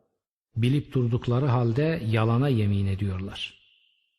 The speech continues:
Allah onlar için şiddetli bir azap hazırlamıştır.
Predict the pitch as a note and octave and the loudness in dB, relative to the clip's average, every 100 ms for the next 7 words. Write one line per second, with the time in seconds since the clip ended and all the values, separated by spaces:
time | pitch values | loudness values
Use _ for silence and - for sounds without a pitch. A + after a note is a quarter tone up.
0 | _ _ _ _ _ _ _ _ _ C#3 | _ _ _ _ _ _ _ _ _ 2
1 | D#3 F3+ G3+ C#3 D#3+ D3+ D#3+ F3+ E3+ - | 4 4 4 2 0 2 4 2 2 2
2 | D3+ - C#3+ C3 D#3 - G3 F3+ D3+ C#3+ | 0 2 0 0 0 0 0 2 2 2
3 | D#3 E3+ A#2+ G#2 A2 G#2 G2+ G2 - - | 2 0 0 0 0 0 0 0 -4 -8
4 | - - | -12 -16